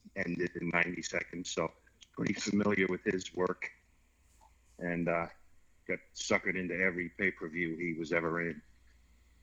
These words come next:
Uh, and, but I'm older than you, so I, I, you guys both, so I can claim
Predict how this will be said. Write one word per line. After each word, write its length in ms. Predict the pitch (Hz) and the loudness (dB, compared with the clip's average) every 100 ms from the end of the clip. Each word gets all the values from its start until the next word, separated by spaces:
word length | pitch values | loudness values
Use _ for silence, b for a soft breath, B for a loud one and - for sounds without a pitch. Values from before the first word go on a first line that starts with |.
| - | -4
Uh, 180 | 90 87 - | 0 0 -2
and, 160 | 98 90 | -4 0
but 100 | 98 | 2
I'm 160 | 95 107 | 2 2
older 320 | 113 123 113 | 4 2 0
than 140 | 95 | -2
you, 200 | 92 90 85 | -2 -4 -4
so 180 | - | -4
I, 100 | 87 90 - - | -4 -4 -10 -8
I, 100 | - - - | -8 -10 -8
you 140 | 92 | -2
guys 240 | 85 85 78 | 2 2 2
both, 220 | 95 80 | -2 -2
so 140 | - 85 | -2 -2
I 80 | |
can 180 | 87 90 | -2 -6
claim 320 | 82 104 92 | -6 0 0